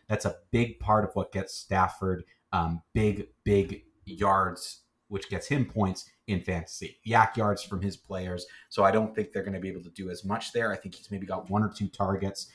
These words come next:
that he'll focus on in the game. And I don't think you're gonna see much out of Stafford. So I think that he's too risky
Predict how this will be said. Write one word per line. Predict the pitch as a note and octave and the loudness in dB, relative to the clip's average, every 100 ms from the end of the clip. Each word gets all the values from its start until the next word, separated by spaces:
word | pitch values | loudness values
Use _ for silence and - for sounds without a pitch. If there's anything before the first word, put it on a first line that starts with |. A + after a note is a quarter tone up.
| _ | _
that | - F2+ | -4 -2
he'll | F2 | -2
focus | - G2+ - - - | 0 2 2 2 2
on | D3 D3 | 4 4
in | D3+ | 4
the | D3 | -2
game. | D#3+ D#3+ F#3 G3 _ _ - | -2 0 0 -2 _ _ 2
And | G#2+ | 4
I | |
don't | G2 G2+ G2 | 6 4 2
think | F#2 | -2
you're | F#2+ | 0
gonna | F#2 F2+ | 0 0
see | - F2 | -2 -2
much | F2 - | -2 -2
out | F2 | -6
of | E2 | -8
Stafford. | - E2+ D#2+ - D#2+ | -8 -4 -4 -6 -10
So | - F2+ | -8 -8
I | |
think | E2+ F#2+ - | -4 -4 -2
that | F#2 | -6
he's | F2+ - | -6 -8
too | - F3 | 0 2
risky | B2+ A#2+ - A2 G2 | 6 4 4 2 2